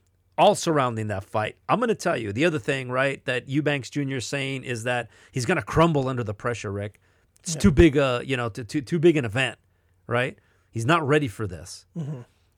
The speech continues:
Speaker 1: All right, Rick, as far as what the, what, what, what, I always say Vegas, but what the betting odds,
Speaker 2: Uh-huh.
Speaker 1: the betting odds are in alignment with Chris Eubanks Junior, Rick. They have him favored at minus two hundred.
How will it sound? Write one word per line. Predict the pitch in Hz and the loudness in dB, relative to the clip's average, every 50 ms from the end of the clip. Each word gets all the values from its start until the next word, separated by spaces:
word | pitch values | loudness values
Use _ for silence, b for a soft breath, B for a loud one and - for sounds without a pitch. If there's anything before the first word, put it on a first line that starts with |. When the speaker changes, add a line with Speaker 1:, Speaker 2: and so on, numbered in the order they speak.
| _ _ _ _ _ _ _ - | _ _ _ _ _ _ _ 2
Speaker 1:
All | 147 160 | 4 4
right, | 147 127 - - | 4 4 2 -2
Rick, | 120 123 123 123 - - _ - | -2 -2 -2 -2 -4 -6 _ -2
as | 127 123 - - | -2 -2 -2 -4
far | - - 202 233 247 240 | -4 -2 0 0 0 2
as | 226 214 175 143 117 143 - _ | 0 0 0 -2 -6 -10 -14 _
what | - - 120 131 165 156 156 151 - _ _ _ _ _ _ _ | -12 -6 -2 2 2 4 2 2 -2 _ _ _ _ _ _ _
the, | - 143 117 117 131 127 127 123 120 120 117 113 | -14 -10 -6 -2 0 0 2 2 2 2 0 0
what, | 120 165 160 - - - | 0 -2 -2 -4 -8 -6
what, | 135 117 147 143 | -2 -2 -2 -2
what, | 143 131 147 123 98 - | -2 -2 -4 -4 -4 -4
I | 147 131 127 147 139 | -2 0 0 0 0
always | 127 117 113 | -2 -4 -6
say | - - 120 | -6 -6 -8
Vegas, | 107 98 123 113 117 123 147 170 151 | -6 -2 -2 -2 -2 -2 -2 -4 -4
but | - - 135 | -4 -8 -6
what | 127 120 147 - | -4 -4 -4 -4
the | - | -6
betting | 120 104 110 120 123 139 180 190 | -8 -4 -2 -2 -2 -2 -2 -2
odds, | 196 190 208 247 277 - - - | 0 -2 -2 -2 -6 -10 -12 -14
Speaker 2:
Uh-huh. | 190 147 147 139 127 - _ _ _ _ _ _ _ _ _ _ _ | -14 -12 -12 -14 -14 -18 _ _ _ _ _ _ _ _ _ _ _
Speaker 1:
the | - 95 | -16 -14
betting | - - 104 104 120 147 135 | -10 -6 -2 0 2 2 4
odds | 131 127 127 131 143 135 117 - - _ | 4 4 4 2 2 -2 -6 -10 -8 _
are | - 113 113 117 117 120 120 - - | -2 0 0 2 0 0 -2 -4 -4
in | - 123 123 | -4 -2 0
alignment | 139 139 135 147 175 226 196 131 120 139 - _ | 0 2 2 2 2 2 0 -2 -4 -6 -6 _
with | - 123 127 - | -6 -6 -6 -4
Chris | - - 123 123 - | -6 -6 -6 -6 -4
Eubanks | - 123 120 143 147 160 160 - | -4 -2 0 0 0 0 -2 -4
Junior, | - 208 233 226 147 123 | -4 -4 -2 -2 -2 -2
Rick. | 113 117 139 151 - b b b b b b b | -2 -2 -4 -6 -8 b b b b b b b
They | - 131 123 | 0 0 2
have | 123 143 151 139 | 2 2 2 2
him | 156 151 | 2 0
favored | 120 - - 165 196 214 170 143 131 | 0 0 2 4 4 4 4 4 2
at | 135 135 | 2 2
minus | 135 120 127 135 139 143 - - | 0 -2 -2 -2 -2 -4 -6 -4
two | - 185 175 | -2 0 0
hundred. | 156 190 202 160 127 110 104 104 | 0 0 -2 -2 -4 -6 -6 -6